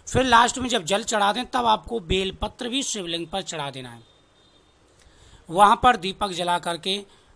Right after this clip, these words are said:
अब आपको अपनी इच्छा प्रभु से बोलनी है कि प्रभु, मेरी यह मनोकामना पूरी हो, मेरी इच्छा पूरी नहीं हो पा रही, आपके आशीर्वाद से ही पूरी होगी। फिर नंदी के कान में आपको अपनी इच्छा बोलनी है कि मेरी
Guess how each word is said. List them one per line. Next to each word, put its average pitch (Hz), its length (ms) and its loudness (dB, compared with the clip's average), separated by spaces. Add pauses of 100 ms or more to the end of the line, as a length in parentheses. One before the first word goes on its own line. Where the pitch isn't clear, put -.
(100)
अब 202 180 2
आपको 214 600 -2 (600)
अपनी 247 300 0 (140)
इच्छा 233 360 -2
प्रभु 190 300 -4
से 196 140 -4
बोलनी 165 300 -6
है 185 60 -2
कि 196 120 -8
प्रभु, 185 300 -6
मेरी 190 240 -4
यह 175 200 -2
मनोकामना 160 600 -6
पूरी 151 280 -12
हो, 170 220 -10 (360)
मेरी 170 220 -2
इच्छा 190 220 -4
पूरी 175 260 -4
नहीं 196 100 -2
हो 156 100 -6
पा 156 160 -6
रही, 165 180 -6 (120)
आपके 202 360 2
आशीर्वाद 160 480 -4
से - 140 -10
ही 156 160 -10
पूरी 143 260 -14
होगी। 120 180 -16 (500)
फिर 254 220 0
नंदी 233 360 0
के 240 120 -2
कान 202 280 0
में 208 120 0
आपको 190 280 0
अपनी 185 260 -2
इच्छा 165 260 -6
बोलनी 160 280 -6
है 175 80 -4
कि 185 160 -6
मेरी 170 340 -6